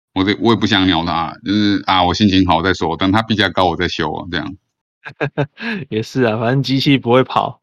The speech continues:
Speaker 2: 对啊。
Speaker 1: 对啊，所以我，所以其实，其实asic矿机很简单啦，就是你，你把算力板跟其他的备品分开，那你的，反正你 debug 的能力有，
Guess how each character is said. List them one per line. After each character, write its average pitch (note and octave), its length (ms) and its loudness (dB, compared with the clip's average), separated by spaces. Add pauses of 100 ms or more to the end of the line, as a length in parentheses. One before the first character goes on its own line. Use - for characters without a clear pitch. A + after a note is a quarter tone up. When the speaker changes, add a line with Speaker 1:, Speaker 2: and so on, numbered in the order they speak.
(140)
Speaker 2:
对 A#2 160 0
啊。 G#2 220 -6 (680)
Speaker 1:
对 B2 120 0
啊， G2+ 240 2
所 C3+ 140 4
以 - 20 8
我， A2 240 4 (800)
所 F3 160 4
以 A#2 160 4 (160)
其 C#3+ 160 2
实， B2 300 0
其 B2+ 180 -2
实 A2 300 -4 (100)
asic B2+ 380 -2
矿 A2 200 2
机 G2+ 200 0
很 G2 160 0
简 E2+ 200 -4
单 D#2+ 220 -2
啦， - 160 -8
就 A#2+ 120 -6
是 A#2+ 260 0
你， F#2 320 -2 (320)
你 G#2+ 140 4
把 F2 340 2
算 B2 220 2
力 B2 120 4
板 E2+ 240 -2
跟 G#2+ 220 0
其 G#2+ 160 -4
他 G#2+ 140 0
的 G#2 100 2
备 G2+ 220 2
品 E2+ 180 -4
分 F#2+ 220 -2
开， F#2 420 0 (380)
那 G#2+ 420 2 (300)
你 G2 220 0
的， F#2+ 440 0
反 F#2+ 160 -2
正 B2+ 100 4
你 F#2+ 120 4
debug F#2+ 500 2
的 F2 200 -2
能 F2 200 -2
力 A2+ 140 4
有， E2 260 2